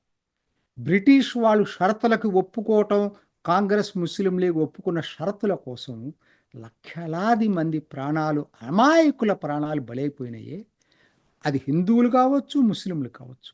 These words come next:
సిక్కులు కావచ్చు, వాళ్ళకి ఏం సంబంధం లేదు దీంట్లో. అప్పటిదాకా చక్కగా కలిసిమెలిసి ఉన్నటువంటి వాళ్ళు ఒక్కసారి తెగ నరుక్కున్నారు.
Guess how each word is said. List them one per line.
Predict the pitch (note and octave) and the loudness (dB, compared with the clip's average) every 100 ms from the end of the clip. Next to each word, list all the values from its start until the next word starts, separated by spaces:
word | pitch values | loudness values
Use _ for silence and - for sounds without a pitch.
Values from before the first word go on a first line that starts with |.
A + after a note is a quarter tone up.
| _ - | _ -6
సిక్కులు | - B3+ - D#3+ | -4 -2 -2 -4
కావచ్చు, | - A2+ A#2+ - - _ _ _ _ _ _ _ - | -6 -18 -20 -20 -20 _ _ _ _ _ _ _ -2
వాళ్ళకి | B3 B3 A#3+ | 0 2 4
ఏం | E4 | 4
సంబంధం | D#4+ C4 D4+ E4 C4+ | 4 2 4 6 4
లేదు | F3+ B2 | 4 0
దీంట్లో. | C3 A#2+ - G2+ _ _ _ _ _ _ - | -4 -6 -10 -20 _ _ _ _ _ _ -8
అప్పటిదాకా | F3 - D4+ D4 D4 C#4+ D4 | -6 4 6 8 6 6 2
చక్కగా | C#4 A3 C4 C4 C4+ | 0 -2 0 2 2
కలిసిమెలిసి | C4 A3+ A3 A#3 A#3 G#3 G#3 | 2 -2 0 0 0 -2 -4
ఉన్నటువంటి | G3 G3 F3 D#3+ | -4 -4 -6 -4
వాళ్ళు | D#3 D3+ E3+ B2 B2+ - _ - | -2 -2 -2 -4 -8 -16 _ -16
ఒక్కసారి | C3+ - C#3 - D#3 G#3 F3+ C3 _ _ _ _ _ _ - | -16 -12 -12 -10 -6 -4 -4 -8 _ _ _ _ _ _ -10
తెగ | D3+ F#3+ | -4 -2
నరుక్కున్నారు. | B2+ D#3 A3+ - C#3 A2 A2+ - | 0 4 4 2 -6 -6 -10 -20